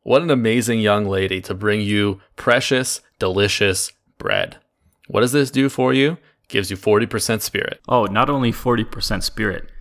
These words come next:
Speaker 2: it also makes you extremely vulnerable to water. So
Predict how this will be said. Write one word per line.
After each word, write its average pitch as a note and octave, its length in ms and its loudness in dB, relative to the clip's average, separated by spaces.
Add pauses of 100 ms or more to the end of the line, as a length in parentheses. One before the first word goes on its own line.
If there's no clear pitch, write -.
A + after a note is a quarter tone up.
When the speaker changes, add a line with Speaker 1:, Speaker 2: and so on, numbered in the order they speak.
(180)
Speaker 2:
it - 100 -4
also G#2+ 680 -2 (540)
makes A2 320 0
you G#2 120 0
extremely A#2 1300 -2
vulnerable G2 760 0
to - 180 -10
water. F2 520 -4 (220)
So - 380 -2